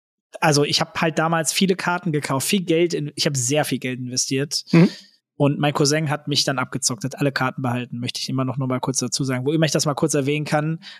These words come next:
Speaker 1: lieber Christian, never forget.
Speaker 2: Ja,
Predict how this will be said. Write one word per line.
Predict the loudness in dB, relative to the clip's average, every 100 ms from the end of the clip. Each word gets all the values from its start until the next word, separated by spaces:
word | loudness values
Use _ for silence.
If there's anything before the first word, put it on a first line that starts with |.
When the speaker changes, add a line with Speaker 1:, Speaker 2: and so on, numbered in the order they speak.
| _
Speaker 1:
lieber | 2 4 4
Christian, | 4 2 2 2 0 -2 _ _ _ _ _ _ _ _
never | 4 4 4
forget. | 2 -2 -4 -2 -4 -6 _ _ _ _ -20 -20 _ _ -20 -20 _ _
Speaker 2:
Ja, | 4 4 4 -4